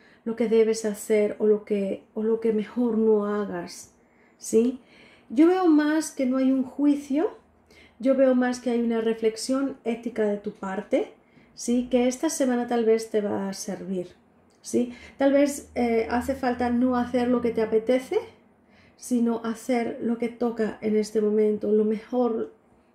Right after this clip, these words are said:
la forma de armonizar tu vida, ¿ok?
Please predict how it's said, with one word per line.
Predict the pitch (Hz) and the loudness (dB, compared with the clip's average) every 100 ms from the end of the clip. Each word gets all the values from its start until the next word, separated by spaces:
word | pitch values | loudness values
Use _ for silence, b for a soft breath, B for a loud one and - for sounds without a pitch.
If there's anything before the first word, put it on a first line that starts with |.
| _ _ | _ _
la | 220 | -14
forma | - 262 254 254 | -6 0 2 2
de | 233 226 | 0 -2
armonizar | 226 220 214 220 214 208 214 202 | -4 -2 0 0 0 -2 -4 -4
tu | - | -6
vida, | 196 190 170 170 - B B B - | -6 -4 -6 -8 -12 B B B -2
¿ok? | 220 | 0